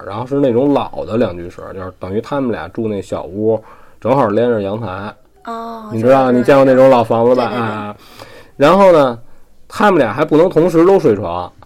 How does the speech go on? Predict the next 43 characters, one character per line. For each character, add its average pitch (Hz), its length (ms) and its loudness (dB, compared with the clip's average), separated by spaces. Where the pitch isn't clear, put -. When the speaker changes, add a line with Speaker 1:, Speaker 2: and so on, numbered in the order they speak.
Speaker 1:
他 156 80 2
说 180 100 6
热 180 200 6
呀， 107 340 4
Speaker 2:
啊。 - 80 -14
Speaker 1:
然 107 100 -8
后， 110 160 -4
然 120 200 -6
后 160 60 0
就 139 160 4
是 110 80 2
一 120 180 0
个 147 120 6
睡 143 160 2
地 123 240 0
下， 95 80 -4
一 98 180 -6
个 135 120 0
睡 120 120 -2
床 92 300 -10
上， 110 140 -6
他 127 120 -4
表 98 160 -2
弟 110 140 -6
就 110 60 -2
睡 107 180 -4
凉 101 200 -6
席， 110 280 -6
就 110 160 -4
在 120 160 -4
地 120 140 -6
下 101 60 -4
铺 123 160 -6
一 120 60 -2
凉 117 180 -4
席， 104 120 -6
就 98 100 -8
在 87 140 -12
那 85 80 -14
儿 85 80 -12
睡。 - 180 -18
Speaker 2:
哇 208 120 -18
塞， - 160 -20